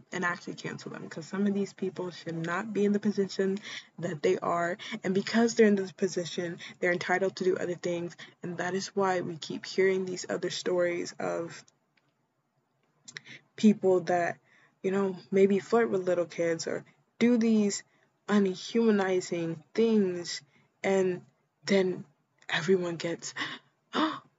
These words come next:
surprised when it's not something that you should be surprised about, because you made it that way to seem that way. And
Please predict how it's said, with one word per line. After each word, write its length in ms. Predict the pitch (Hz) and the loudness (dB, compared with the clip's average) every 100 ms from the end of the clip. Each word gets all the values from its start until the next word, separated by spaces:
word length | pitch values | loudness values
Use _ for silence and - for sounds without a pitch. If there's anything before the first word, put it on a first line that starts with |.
| _ | _
surprised 1040 | - - - - 185 208 202 - - - 190 | -8 -8 -6 -2 2 4 2 -2 -8 -8 -2
when 140 | 196 | 2
it's 160 | 214 - | 2 0
not 160 | 240 | -4
something 380 | 233 208 208 202 | 0 0 2 2
that 160 | 190 185 | 2 0
you 120 | 190 | -4
should 180 | - 180 | -8 -6
be 100 | 196 | -6
surprised 540 | 202 202 220 269 240 | -6 -8 -4 -4 -4
about, 320 | 175 185 202 | -6 -6 -6
because 680 | - - 175 175 - - - - _ _ _ _ _ _ _ _ _ _ _ _ - 175 175 | -8 -8 -4 -4 -4 -8 -14 -16 _ _ _ _ _ _ _ _ _ _ _ _ -12 -10 2
you 480 | 214 214 220 208 - _ | 4 6 6 4 0 _
made 460 | - 180 185 214 226 | -4 0 4 6 8
it 240 | 202 160 - | 6 4 -2
that 300 | 180 190 - | -2 -2 0
way 580 | 214 247 214 - - - _ _ - | 0 2 -2 -6 -14 -18 _ _ -6
to 140 | 185 | -6
seem 420 | - - 262 240 | -6 -6 0 2
that 280 | 190 - - | 2 -2 -4
way. 260 | 104 - - - - _ _ _ _ _ _ - | -4 -6 -8 -14 -20 _ _ _ _ _ _ 2
And 320 | 202 196 190 | 4 4 0